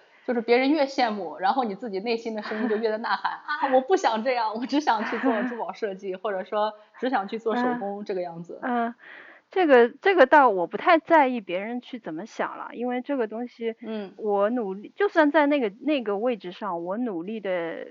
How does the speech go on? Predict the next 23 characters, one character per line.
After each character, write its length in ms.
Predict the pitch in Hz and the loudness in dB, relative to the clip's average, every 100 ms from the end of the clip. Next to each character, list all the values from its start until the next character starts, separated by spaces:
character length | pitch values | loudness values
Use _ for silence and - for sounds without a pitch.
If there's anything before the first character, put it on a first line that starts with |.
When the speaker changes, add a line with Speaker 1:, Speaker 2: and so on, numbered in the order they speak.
| - | -4
Speaker 2:
我 140 | 202 | 0
也 160 | 269 254 | 2 2
有 160 | 214 | 0
努 160 | 226 170 | -2 -4
力 100 | 202 | -6
的 100 | 190 | -6
方 240 | - 214 | -8 -10
向， 300 | - 202 147 _ _ _ _ | -6 -8 -8 _ _ _ _
呃， 200 | - 196 | -8 -6
我 200 | 185 196 | -4 -2
也 180 | 220 220 | 0 0
有 180 | 196 160 | -2 -2
我 260 | 214 185 170 | -2 -2 -4
自 160 | 233 | -8
己 100 | 208 | -8
能 320 | 180 180 190 | -6 -6 -6
得 160 | 208 180 | -8 -6
到 140 | 185 214 | -4 -4
的 100 | 185 | -6
成 220 | - 202 | -10 -6
就 160 | 254 | -4
感。 240 | 208 - | -6 -8
Speaker 1:
嗯。 60 | - | -14